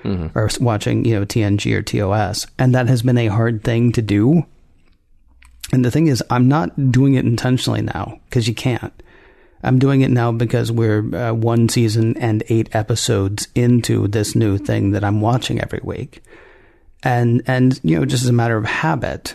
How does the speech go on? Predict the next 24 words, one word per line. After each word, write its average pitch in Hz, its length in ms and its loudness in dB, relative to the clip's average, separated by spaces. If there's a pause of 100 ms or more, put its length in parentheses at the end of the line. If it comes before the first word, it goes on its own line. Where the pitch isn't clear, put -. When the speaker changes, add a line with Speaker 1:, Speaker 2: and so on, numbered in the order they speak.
Speaker 2:
unless 120 260 0
you're 127 120 0
gonna 113 80 0
be 120 80 0
one 120 120 2
of 117 60 2
those 113 160 -2
people 117 360 0
who 113 120 0
sits 113 260 -4
there 113 140 0
every 113 220 -2
week 120 100 0
and 123 100 0
go, 110 360 -2
"Well, 143 300 -2
it 135 60 -2
isn't 127 220 0
Star 127 300 0
Trek." 101 360 -6 (440)
Speaker 1:
Yeah. 87 260 0
Speaker 2:
You 151 80 2
know, 113 240 0
Speaker 1:
Yeah. 90 220 -2